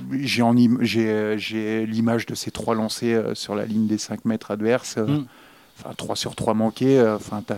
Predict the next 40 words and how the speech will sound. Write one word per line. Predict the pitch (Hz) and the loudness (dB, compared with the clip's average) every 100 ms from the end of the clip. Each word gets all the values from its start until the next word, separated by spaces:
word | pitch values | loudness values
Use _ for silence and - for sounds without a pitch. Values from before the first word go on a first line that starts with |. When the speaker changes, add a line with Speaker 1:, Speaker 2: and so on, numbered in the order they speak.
| 104 | -8
Speaker 1:
t'as | - 98 | -12 -2
pas | 113 | 2
le | 113 | 4
droit, | 143 156 | 4 4
quoi. | - 107 104 98 101 - - | 2 0 0 -6 -14 -12 -6
Au | 110 | -4
moins, | 107 113 110 - - 120 123 | -4 -6 -6 -10 -16 -14 -12
essayer | - 117 113 | -10 -4 0
d'en | 113 | 0
prendre | - 131 | 2 4
un, | 143 151 | 6 4
quoi. | - 101 - - - - - - - - | 2 -2 -4 -18 -12 -8 -8 -10 -14 -2
Et, | 120 117 | 4 6
euh, | 113 113 113 113 110 | 6 4 4 6 6
ouais, | 113 | 4
c'est | 113 110 | 2 0
vrai | 113 143 | 0 2
que | - 107 107 107 107 - - | 2 2 2 -2 -6 -6 -4
ça | - 107 | -2 0
devient | 104 | 2
inquiétant. | 117 127 - 127 120 139 143 127 | 4 4 2 2 2 4 4 4
Et | 110 | 2
c'est, | - | 0
euh, | 104 107 107 113 - - - - - - - - - | 0 2 2 0 0 0 -2 -2 -2 -2 -4 -2 -4
le | - | -4
problème, | - 110 117 | -2 0 0
c'est | - | -2
que | 110 120 | -2 0
les, | 110 107 | 2 2
les, | 110 | 2
les | 110 110 | 2 2
spécialistes, | - 117 - 110 117 - 110 | 2 0 2 0 0 0 2
euh, | 104 107 104 | 4 4 2
du | 101 104 | -2 -4
secteur, | - 110 - 113 104 | -2 -2 4 4 6
euh, | 107 107 107 113 104 113 | 4 4 2 0 -2 -2
sont | 110 - 107 | -4 -2 -2
encore | 110 110 101 | 0 0 0
absents | - - 110 | 0 0 0
pendant | 107 104 98 90 | 0 0 -2 -4